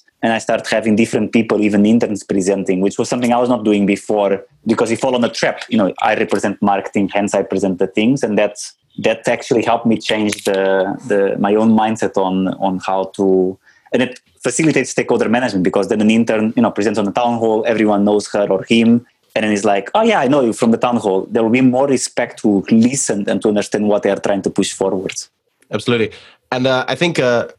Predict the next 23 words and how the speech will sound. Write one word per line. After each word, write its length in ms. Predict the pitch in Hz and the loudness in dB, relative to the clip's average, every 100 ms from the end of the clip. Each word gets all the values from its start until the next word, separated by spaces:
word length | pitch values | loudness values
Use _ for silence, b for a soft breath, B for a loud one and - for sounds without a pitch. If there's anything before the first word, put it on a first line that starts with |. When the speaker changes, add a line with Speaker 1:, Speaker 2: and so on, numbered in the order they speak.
| _ - | _ -8
Speaker 2:
of 120 | - | -2
course, 260 | 165 165 | 0 0
you 80 | - | 0
should 120 | - 143 | 0 2
always 160 | 139 - | 2 2
see-, 240 | 131 117 - | -2 -2 -4
seek 300 | - 139 135 | -4 -2 0
your 100 | 117 | 0
validation 560 | 110 107 110 107 120 | 0 0 0 0 -2
from 160 | - 107 | -2 0
within. 360 | 104 107 117 139 - _ _ - | 0 0 -2 -6 -20 _ _ -8
Channel 320 | 120 110 104 | -4 -2 0
your 120 | 107 | 0
inner 180 | 110 101 | 0 0
Tony 280 | - 110 104 | 0 0 0
Robbins 380 | 110 107 113 110 | 0 0 0 2
or 40 | |
whatever 240 | 104 104 110 | 2 2 0
it 60 | |
may 140 | 110 107 | 0 0
be. 240 | 123 131 B B B - | 0 -2 B B B -4
Uh, 260 | 120 120 | -2 0
but 200 | 110 131 | -2 -4